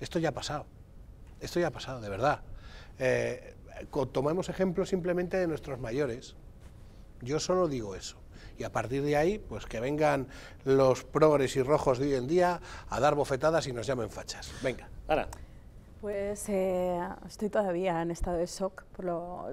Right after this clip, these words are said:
Speaker 3: por lo escuchado, pero en cualquier caso, lo primero, aquí quien vence son los españoles, el Estado de Derecho y la democracia. Y, mm, me pregunto,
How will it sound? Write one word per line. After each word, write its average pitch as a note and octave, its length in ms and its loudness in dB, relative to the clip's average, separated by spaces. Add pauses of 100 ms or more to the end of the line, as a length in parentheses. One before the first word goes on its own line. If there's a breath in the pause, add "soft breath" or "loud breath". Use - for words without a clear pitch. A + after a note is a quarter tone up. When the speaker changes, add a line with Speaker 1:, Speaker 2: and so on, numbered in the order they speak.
(100)
Speaker 3:
por G3 120 0
lo G3 80 6
escuchado, A#3 580 2
pero G3+ 160 0
en G#3 80 2
cualquier A3 320 6
caso, B3+ 300 4
lo G3+ 120 4
primero, A#3 500 6
aquí G3 840 0
quien F#3 220 0
vence G#3 420 2
son F#3+ 260 -2
los F3+ 160 -2
españoles, G3+ 680 4
el F#3+ 80 6
Estado G3 240 6
de G3 60 6
Derecho G3 400 2
y G3+ 40 0
la F3 140 6
democracia. D3+ 640 -4 (520 loud breath)
Y, F#3+ 140 -2
mm, G#3 400 0
me G#3+ 140 2
pregunto, C4+ 600 6